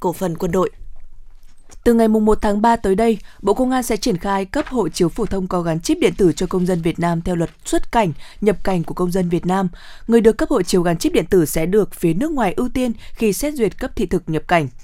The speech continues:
Speaker 2: Hộ chiếu phổ thông không gắn chip điện tử và hộ chiếu phổ thông có gắn chip điện tử được sử dụng song hành.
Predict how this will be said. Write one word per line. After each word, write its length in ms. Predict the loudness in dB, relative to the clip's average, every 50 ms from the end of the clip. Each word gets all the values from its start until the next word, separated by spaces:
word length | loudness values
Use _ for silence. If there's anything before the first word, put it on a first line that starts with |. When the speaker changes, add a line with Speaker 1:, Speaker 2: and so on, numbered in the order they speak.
| -18 -18 -18 -18 -12 -2
Speaker 2:
Hộ 120 | 0 2 2
chiếu 140 | 4 2 2
phổ 160 | 2 0 0
thông 240 | 0 -2 -4 -4 -2
không 180 | -2 -2 -2
gắn 100 | -2 -2
chip 160 | -2 -4 -2
điện 140 | 0 0 0
tử 200 | 2 2 2 2
và 120 | 2 0 0
hộ 160 | -2 -2 -4
chiếu 200 | -4 -2 -4 -2
phổ 160 | 0 -2 -2
thông 220 | 0 0 -2 -4 -2 -2
có 160 | -2 -2 0
gắn 200 | 0 -2 -2 -2
chip 160 | -2 -2 -2
điện 160 | -2 -4 -2
tử 240 | 2 4 4 4 4 2 -4 -12 -12 2
được 140 | 4 4 4
sử 160 | 4 2 0
dụng 180 | 0 0 -2
song 220 | -2 -2 -2 0 0
hành. 200 | 0 0 0